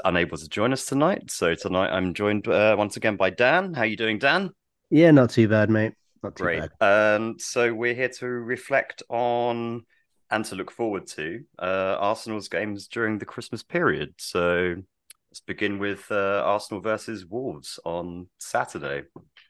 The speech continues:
Speaker 1: How did you, uh, how did you enjoy the game, Dan?
Speaker 2: Yeah, no, it was really good. Um, I think we finally saw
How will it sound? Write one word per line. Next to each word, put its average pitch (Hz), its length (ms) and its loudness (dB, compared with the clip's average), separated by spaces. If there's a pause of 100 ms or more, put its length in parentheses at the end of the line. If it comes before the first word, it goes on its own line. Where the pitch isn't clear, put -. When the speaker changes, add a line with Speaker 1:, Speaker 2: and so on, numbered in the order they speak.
(220)
Speaker 1:
How 92 100 4
did 95 220 -6
you, 95 260 -2
uh, 90 260 2
how 107 140 0
did 87 80 -2
you 95 80 -4
enjoy 92 220 0
the 87 80 -4
game, 80 240 2
Dan? 87 200 0 (1000)
Speaker 2:
Yeah, 180 320 8
no, 160 200 10
it - 20 12
was 123 160 8
really 123 520 4
good. 127 280 8 (320)
Um, 117 540 6 (400)
I 101 100 -8
think 117 240 2
we 110 80 4
finally 117 560 4
saw 120 540 4